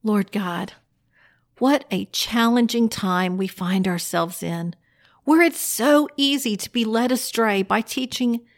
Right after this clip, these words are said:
that sounds right, but is so wrong. Please open our eyes to the truth.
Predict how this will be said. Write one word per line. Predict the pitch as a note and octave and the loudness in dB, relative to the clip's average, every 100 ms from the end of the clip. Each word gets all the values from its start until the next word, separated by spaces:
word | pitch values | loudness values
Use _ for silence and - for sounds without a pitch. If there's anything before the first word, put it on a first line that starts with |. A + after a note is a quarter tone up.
| _ _ - | _ _ -12
that | C4 | -10
sounds | - - C4+ E4 F4 C#4 D#3 | -8 -6 -2 0 -2 -2 -6
right, | D#3 D3 - - - _ _ _ _ _ | -6 -8 -10 -16 -20 _ _ _ _ _
but | C#4 D4 | -4 -2
is | C4+ | -4
so | - - A3 A#3 A#3 A#3+ A#3 _ - | -4 -4 0 2 0 -2 -10 _ -10
wrong. | F3 F#3 G3+ G3+ F3+ E3+ F3 - _ _ _ _ _ _ _ - | -4 0 0 0 0 -4 -6 -12 _ _ _ _ _ _ _ -10
Please | - C#4+ C#4+ D4 - - | -2 0 0 -2 -6 -2
open | B3 B3+ A#3+ A#3+ - | -2 0 0 0 -2
our | F#3 F3 - | -4 -6 -4
eyes | F#3+ F#3+ G3 G3 | -2 0 -2 -4
to | - G3+ | -6 -2
the | F#3+ | -2
truth. | - - G#3+ G3 F3+ - | -4 -6 -2 -2 -2 -6